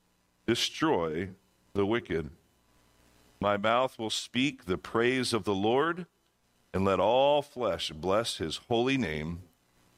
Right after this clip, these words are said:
forever and ever. Amen. Father God, we thank you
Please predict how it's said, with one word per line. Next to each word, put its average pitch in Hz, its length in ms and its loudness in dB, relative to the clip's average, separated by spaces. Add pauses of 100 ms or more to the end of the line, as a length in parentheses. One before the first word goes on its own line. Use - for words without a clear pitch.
forever 92 760 -2 (200)
and 95 260 -2
ever. 73 400 -6 (960)
Amen. 82 340 -2 (1200)
Father 123 220 2
God, 123 300 2
we 110 120 -4
thank 120 400 -2
you 98 340 -2